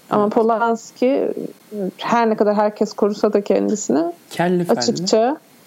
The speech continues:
Speaker 1: e, açıkça kendinden fersahlarca genç ve hatta, e, ergenlik çağında bir k-, kadınla birlikte olmuş yani. <laughs> Hani bunun
Speaker 2: Hı.
Speaker 1: tartışacak bir tarafı yok.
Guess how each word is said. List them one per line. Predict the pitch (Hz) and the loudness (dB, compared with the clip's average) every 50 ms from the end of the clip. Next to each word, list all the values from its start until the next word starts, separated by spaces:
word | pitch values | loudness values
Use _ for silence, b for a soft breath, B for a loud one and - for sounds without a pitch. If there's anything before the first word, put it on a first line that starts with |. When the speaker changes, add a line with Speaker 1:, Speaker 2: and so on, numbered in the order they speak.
| - | -2
Speaker 1:
e, | 233 226 220 - - - - - | 0 0 0 0 -2 -4 -4 -2
açıkça | - 180 - 220 220 - - - - - 247 262 269 | 0 0 0 0 0 -4 -6 -4 -2 0 0 0 0
kendinden | - 254 226 220 214 208 208 202 208 202 202 - 220 208 208 208 240 285 - - - - - - - | 2 2 2 2 2 2 2 2 2 0 2 2 2 2 0 -2 -4 -10 -12 -14 -20 -20 -20 -18 -6
fersahlarca | - - 214 214 196 202 - 208 202 196 220 214 220 220 214 - 196 | -2 0 0 0 0 0 -2 -2 0 0 2 2 2 2 0 0 -2
genç | 190 196 220 240 269 302 302 - - - | 0 0 0 0 -2 -4 -6 -6 -2 -2
ve | 214 | 0
hatta, | 208 208 214 208 214 - - 196 196 190 190 - - - B B B B B B B _ _ - | 0 0 0 -2 -2 -2 0 0 2 2 0 -2 -4 -12 B B B B B B B _ _ 0
e, | 196 196 190 190 190 190 185 185 185 180 175 - | 2 2 2 2 2 0 0 0 0 0 0 0
ergenlik | - - - 202 196 196 202 196 202 196 - - - 196 214 202 208 - | 2 2 2 2 2 0 0 0 0 -2 -4 -2 0 0 0 0 0 -2
çağında | - 220 196 180 180 214 262 233 | 0 0 2 2 2 0 0 0
bir | 233 226 226 | 0 0 -2
k-, | - - - 220 208 - | -2 -2 -2 -2 -2 -2
kadınla | - - 208 190 180 190 226 247 | 0 0 0 2 2 2 2 2
birlikte | 262 233 226 220 226 - 240 | 2 2 0 0 0 0 2
olmuş | 214 214 202 214 - - 233 | 2 2 0 -2 -2 0 0
yani. | 196 233 285 240 | 2 2 2 2
<laughs> | 214 | 2
Hani | 240 226 247 208 | 2 2 2 2
bunun | 226 214 214 208 160 | 2 2 0 0 0
Speaker 2:
Hı. | 147 143 - B B B B B - | -4 -6 -10 B B B B B -2
Speaker 1:
tartışacak | - 220 208 - - - 226 214 208 208 208 | 0 0 0 -2 -4 -4 0 0 0 0 -2
bir | - | -2
tarafı | - 208 196 220 214 - | -2 0 0 0 0 0
yok. | 233 214 104 113 - | 0 2 0 -2 -6